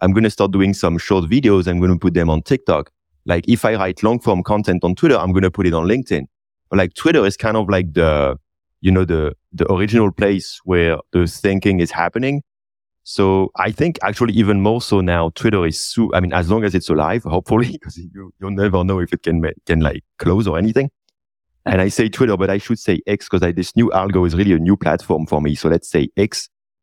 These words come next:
And so, yeah, on X now, it's kind of, like, really the, to me, it's like the starting point of anything you wanna, you wanna spread out. So yeah, I'm even more so on Twitter. It's just gonna,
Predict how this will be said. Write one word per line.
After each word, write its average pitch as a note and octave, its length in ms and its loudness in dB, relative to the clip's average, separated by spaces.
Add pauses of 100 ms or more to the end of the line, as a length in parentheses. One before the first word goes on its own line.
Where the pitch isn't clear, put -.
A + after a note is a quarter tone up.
(120)
And G2 160 2
so, G#2 420 -2
yeah, G#2+ 180 2
on F2+ 200 -2
X - 260 -6
now, E2+ 240 0
it's - 140 -8
kind B2+ 160 -2
of, A2+ 80 -4
like, F#2 240 -4
really G#2 160 4
the, D#2 340 -2 (1400)
to B2 100 2
me, D3 80 4
it's - 100 -2
like G#2+ 120 0
the G#2 80 -2
starting A2 400 0
point D2+ 280 -10 (100)
of E2+ 140 -2
anything F2 360 0
you E2 120 0
wanna, D2 420 -2
you D#2+ 120 -2
wanna D#2 180 0
spread - 300 -6
out. - 300 -4
So C2+ 380 -4 (240)
yeah, D#2+ 160 0
I'm D2+ 200 0
even F#2+ 220 2
more F#2+ 200 2
so E2+ 380 0 (320)
on F#2+ 180 0
Twitter. C3 280 0
It's G2+ 100 -2
just A#2+ 140 0
gonna, G2 200 2